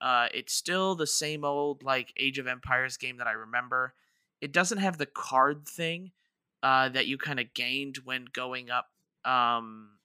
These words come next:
certain, uh, ages in Age of Empires three. But what I like about Age of Empires four is it is a solid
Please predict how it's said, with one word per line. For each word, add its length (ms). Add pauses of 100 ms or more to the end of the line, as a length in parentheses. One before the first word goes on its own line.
(100)
certain, 580 (200)
uh, 280
ages 640
in 140
Age 200
of 60
Empires 540
three. 380 (460)
But 120
what 140
I 40
like 200
about 260
Age 160
of 60
Empires 400
four 220
is 120
it 80
is 140
a 60
solid 680